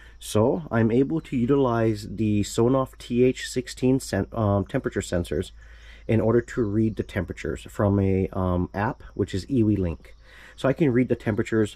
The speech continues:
of what's going on. And I can, um, e-, easily turn on and off,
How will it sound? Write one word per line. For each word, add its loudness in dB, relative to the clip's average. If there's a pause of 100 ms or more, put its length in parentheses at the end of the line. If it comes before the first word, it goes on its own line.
of -4
what's 0
going 0
on. -6 (640)
And 4
I 4
can, 0
um, 0
e-, -2
easily 2
turn -2
on 0
and 2
off, 0